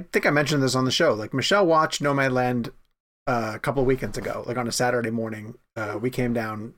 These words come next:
woke up early, came down. She saw it was on Hulu finally. She's like, "I'm gonna finally watch this." It's phenomenal. Like, it's a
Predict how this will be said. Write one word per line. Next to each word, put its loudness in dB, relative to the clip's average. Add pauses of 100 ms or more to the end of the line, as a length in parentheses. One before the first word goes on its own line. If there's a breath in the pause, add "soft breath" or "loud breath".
(100)
woke 4
up 0
early, 4
came 0
down. 0
She -6
saw 4
it 4
was -2
on 0
Hulu 2
finally. 0
She's -6
like, -4
"I'm -2
gonna 2
finally 0
watch -4
this." -6 (1120 soft breath)
It's 2
phenomenal. 2
Like, -2
it's 4
a 6